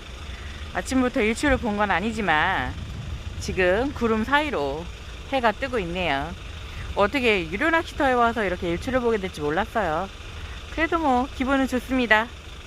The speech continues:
일출을 보게 되었으니까요. 어차피 집에 있었으면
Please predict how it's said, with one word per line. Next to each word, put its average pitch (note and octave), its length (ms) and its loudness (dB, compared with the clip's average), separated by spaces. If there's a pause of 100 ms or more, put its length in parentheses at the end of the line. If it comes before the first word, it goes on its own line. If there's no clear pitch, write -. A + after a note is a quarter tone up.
(380)
일출을 G#3+ 540 2
보게 F#3+ 340 0
되었으니까요. E3+ 840 0 (340)
어차피 A#3+ 360 2
집에 G#3 260 -2
있었으면 G#3 800 -2